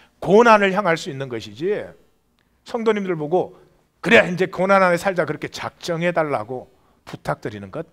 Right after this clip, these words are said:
아닙니다. 하나님의 계시를 전달하고 있을 뿐입니다. 자, 이 고난을 향하는 사람에게서 세 가지가 나타납니다.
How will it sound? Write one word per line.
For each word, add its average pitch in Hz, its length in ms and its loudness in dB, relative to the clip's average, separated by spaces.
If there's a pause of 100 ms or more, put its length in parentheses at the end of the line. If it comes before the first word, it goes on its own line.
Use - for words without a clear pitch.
아닙니다. 107 760 -14 (920)
하나님의 135 600 0
계시를 123 640 -6 (340)
전달하고 151 720 -2
있을 143 180 -10
뿐입니다. 120 560 -6 (920)
자, 143 300 4 (320)
이 247 220 4
고난을 254 880 4
향하는 214 400 -2
사람에게서 147 680 -2 (200)
세 - 220 -8
가지가 127 300 -6
나타납니다. - 580 -20